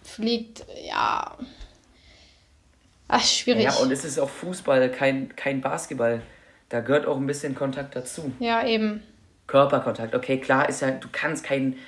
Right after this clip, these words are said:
Speaker 2: reinspringen und, äh, verletzen mit den Stollen oder rumreißen. Das ist natürlich klar. Aber ich mein, es ist ja nicht mal was Schlimmes passiert. Er, er hat ihn ein bisschen berührt. Und dass er dadurch hinfliegt, sorry, aber er hat sowieso erst den Ball gespielt, er hat den Ball geklärt. Und wenn er jetzt halt durch den Kontakt hinfliegt,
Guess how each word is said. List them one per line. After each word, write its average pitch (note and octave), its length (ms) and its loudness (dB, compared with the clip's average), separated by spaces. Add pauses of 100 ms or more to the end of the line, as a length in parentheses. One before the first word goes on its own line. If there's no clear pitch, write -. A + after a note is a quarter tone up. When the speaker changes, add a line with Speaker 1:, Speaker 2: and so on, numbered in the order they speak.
(200)
Speaker 2:
reinspringen D#3 960 0
und, C#3 300 -2
äh, C3 200 8
verletzen C3 540 0
mit C3+ 100 -4
den B2+ 120 -4
Stollen C#3 320 2
oder B2+ 140 4
rumreißen. B2 720 -2 (340)
Das B2 100 -6
ist - 40 -8
natürlich C3 340 -2
klar. C#3 260 0
Aber B2 120 4
ich B2+ 100 2
mein, C3 300 2
es - 180 -2
ist - 80 -8
ja C#3+ 80 2
nicht D3 140 0
mal C3+ 220 6
was B2+ 140 4
Schlimmes C#3+ 220 -4
passiert. C3 260 0
Er, C3 320 2
er C3+ 120 6
hat C#3+ 100 -2
ihn D3+ 80 -4
ein C#3 80 -4
bisschen D#3 360 0
berührt. C#3+ 600 2 (440)
Und C#3+ 140 2
dass D#3 100 6
er D3+ 60 4
dadurch D3+ 320 6
hinfliegt, F3+ 440 -4
sorry, F#3 320 6
aber - 160 4
er C3 200 0
hat D3 120 0 (180)
sowieso D#3+ 400 -2
erst D#3 180 0
den C#3 80 -2
Ball C3+ 140 6
gespielt, D#3 400 -6
er D3 100 -2
hat D3 100 -6
den D3 80 -4
Ball C3+ 120 4
geklärt. C#3 480 -2 (280)
Und B2 100 -6
wenn D3 120 8
er D#3 80 6
jetzt D3 160 2
halt D3+ 140 0
durch C#3 100 -6
den C#3 140 -4
Kontakt B2+ 320 -2
hinfliegt, D#3+ 680 -8